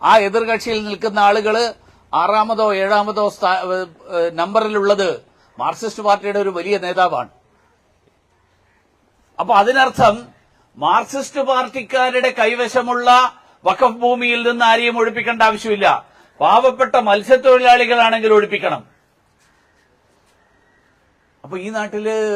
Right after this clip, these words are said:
നീതിയും നിയമവും അവരുടെ രാഷ്ട്രീയ വിശ്വാസം, അവരുടെ സാമ്പത്തിക ശേഷി, ഇതിന്റെ അടിസ്ഥാനത്തിലാണോ തീരുമാനിക്കപ്പെടേണ്ടത്? നീതിയും നിയമവും എല്ലാവർക്കും ഒരുപോലെ ബാധകമാകണ്ടേ?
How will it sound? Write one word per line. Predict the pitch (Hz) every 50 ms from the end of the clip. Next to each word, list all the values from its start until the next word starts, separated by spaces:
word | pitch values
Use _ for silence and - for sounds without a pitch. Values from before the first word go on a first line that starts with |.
| 202 190 175 147 _ _ _ _ _ _ _ _ -
നീതിയും | 110 139 160 190 220 196 233 220 226 233 226
നിയമവും | 214 202 190 202 202 202 208 208 196 175 151 139 143 _ _ _ _ _ _ _ _ _ _ _ _ _ _ _ _ _ _ _ _ _ _ _ _ _ - - _ _ _ _ _ _ _ _ _ _ -
അവരുടെ | 139 165 180 214 220 220 226 202
രാഷ്ട്രീയ | 175 175 190 196 202 - 240 233 233
വിശ്വാസം, | 233 226 214 208 - 233 220 214 214 - 240 233 233 - _ _ _ _ _ _ _ _ _ _ _ -
അവരുടെ | 151 190 214 220 202 202
സാമ്പത്തിക | 196 - 175 180 202 208 233 233 - 254 214 233 220
ശേഷി, | - - 226 226 202 - 233 233 226 226 - _ _ _ _ _ _ _ _ _ _ _ -
ഇതിന്റെ | 175 202 240 240 233
അടിസ്ഥാനത്തിലാണോ | 226 208 214 208 240 220 226 233 196 240 220 214 220 220 220
തീരുമാനിക്കപ്പെടേണ്ടത്? | - 190 202 214 214 220 214 220 214 233 220 220 214 226 220 214 220 208 240 - - _ _ _ _ _ _ _ _ _ _ _ _ _ _ _ _ _ _ _ _ _ -
നീതിയും | 123 170 220 254 240 262 277 277 285 285 277
നിയമവും | 262 247 254 269 269 277 269 277 277 262 220 - _ _ _ _ -
എല്ലാവർക്കും | 156 190 233 254 269 269 277 269 247 - 277 269 269 254
ഒരുപോലെ | 240 254 269 262 269 277 277
ബാധകമാകണ്ടേ? | 262 262 254 254 269 254 269 269 262 262 269 269 262 240 240 190 131 101